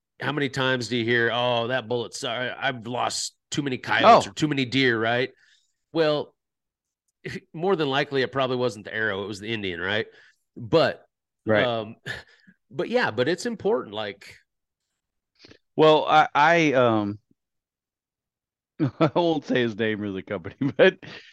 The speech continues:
Speaker 2: I, I was complaining about our customer complaints that we get from Big N J and Swagger that are sometimes just, like, it, it melts your brain,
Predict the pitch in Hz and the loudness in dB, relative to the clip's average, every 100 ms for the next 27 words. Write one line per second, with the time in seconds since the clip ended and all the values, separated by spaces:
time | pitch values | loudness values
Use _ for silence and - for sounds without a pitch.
0 | - - 147 139 - 131 147 143 - 127 | -12 2 2 2 0 4 6 4 4 0
1 | 110 - 110 110 110 104 98 - 95 95 | 0 0 -4 -2 -2 -2 -4 -6 -6 -4
2 | 85 - _ _ 104 101 120 113 135 131 | -4 -8 _ _ -4 -2 -2 -4 -6 -6
3 | - 131 - 127 - 135 135 - - 98 | -10 -10 -6 -8 -4 -4 -4 -6 -6 -4
4 | 113 104 113 113 - _ - 107 98 101 | -4 -2 -2 -2 -6 _ -10 -6 -2 -2
5 | 98 101 104 95 - 101 98 90 90 87 | -2 -2 -2 -4 -2 -2 -2 -4 -6 -6
6 | 85 - _ _ _ _ _ _ _ - | -8 -12 _ _ _ _ _ _ _ -2
7 | 147 135 117 98 90 95 - - _ _ | 0 0 0 -2 -6 -10 -12 -20 _ _
8 | _ _ _ 113 95 80 - _ _ _ | _ _ _ -2 0 -2 -12 _ _ _
9 | _ _ _ _ _ _ - 117 - 143 | _ _ _ _ _ _ -8 -6 0 0
10 | 120 117 120 - 107 85 90 76 71 | 4 4 2 0 -4 0 -2 -2 -6